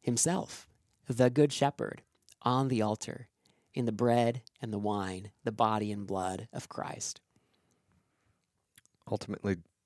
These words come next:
Speaker 2: Jesus is the Good Shepherd who lays down his life for the sheep, for us. And yes, in that sacrifice, we are drawn to him and drawn to his forgiveness,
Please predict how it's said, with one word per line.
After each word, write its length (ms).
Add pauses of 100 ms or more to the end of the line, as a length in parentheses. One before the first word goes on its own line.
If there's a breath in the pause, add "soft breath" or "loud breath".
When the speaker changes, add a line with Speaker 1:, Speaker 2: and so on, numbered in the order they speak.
(240)
Speaker 2:
Jesus 480
is 140
the 100
Good 200
Shepherd 360
who 120
lays 340
down 320
his 220
life 540 (520)
for 200
the 80
sheep, 360 (340)
for 240
us. 300
And 140
yes, 340
in 100
that 200
sacrifice, 800 (680 soft breath)
we 440 (520)
are 140
drawn 540
to 120
him 480
and 180
drawn 300
to 140
his 240
forgiveness, 840